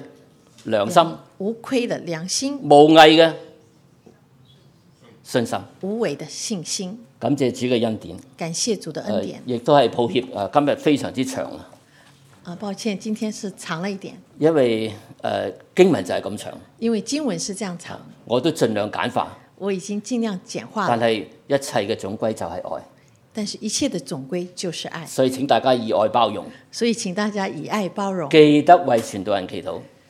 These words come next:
Speaker 2: 记得为传道人祷告。
Speaker 1: 记得为牧师祈祷。
Speaker 2: 记得为牧师祷告。
Speaker 1: 因为我哋系同一个肢体。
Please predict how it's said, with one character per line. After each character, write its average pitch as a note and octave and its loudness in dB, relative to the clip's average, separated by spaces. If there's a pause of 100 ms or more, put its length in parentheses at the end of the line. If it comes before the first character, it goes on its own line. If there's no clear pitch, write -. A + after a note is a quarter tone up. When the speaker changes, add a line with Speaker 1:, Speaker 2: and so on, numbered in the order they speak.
(160)
Speaker 2:
记 C4 -2
得 F3+ 0
为 G#3 2
传 F3 -8
道 G#3+ -4
人 F3 -4
祷 E3 -6
告。 D3+ -10
Speaker 1:
记 D#3 8
得 C#3+ 10
为 B2+ 6
牧 A#2 0
师 C#3+ -4
祈 F2+ -8
祷。 D#2+ -8 (200)
Speaker 2:
记 B3 -6
得 E3 -2
为 G3+ -2
牧 A3 -4
师 A#3 -6
祷 F#3 -8
告。 D#3+ -12 (260)
Speaker 1:
因 D#3 2
为 A2+ -2
我 A2 2
哋 G#2 -8
系 G2 -10
同 G2 -10
一 G2+ -8
个 A2 -6
肢 G#2+ -12
体。 - -12